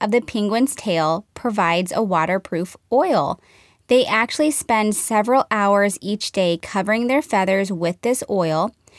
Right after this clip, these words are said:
and giving extra attention to their feathers before swimming. Fact number four, male penguins gift female penguins rocks as a sign of love. How would you feel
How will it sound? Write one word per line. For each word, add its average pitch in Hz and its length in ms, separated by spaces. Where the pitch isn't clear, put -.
and 220 200
giving 202 440
extra 262 340
attention 240 500
to 226 100
their 214 160
feathers 165 520
before 170 580
swimming. - 600
Fact 240 260
number 294 300
four, 185 520
male 208 500
penguins 208 760
gift 196 300
female 254 680
penguins 175 720
rocks 214 800
as 208 200
a 254 100
sign 185 600
of 254 200
love. 262 1000
How 190 500
would 285 220
you 262 120
feel 233 300